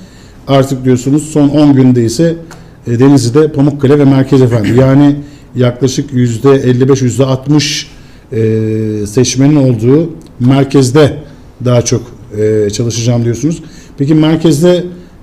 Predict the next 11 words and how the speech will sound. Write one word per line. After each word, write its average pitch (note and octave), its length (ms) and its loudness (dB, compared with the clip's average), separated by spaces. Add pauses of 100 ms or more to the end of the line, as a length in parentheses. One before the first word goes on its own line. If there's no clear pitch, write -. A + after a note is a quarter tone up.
ne F3 160 0
tarz F3+ 260 0
çalışmalar C#3+ 400 0
efendim B2 280 -2
bunlar? B2+ 300 0
Böyle C3 180 2
miting C#3 340 -2
tarzı, C#3 280 0
mahalle C3+ 320 2
toplantıları D3 600 0
mı, D3 160 0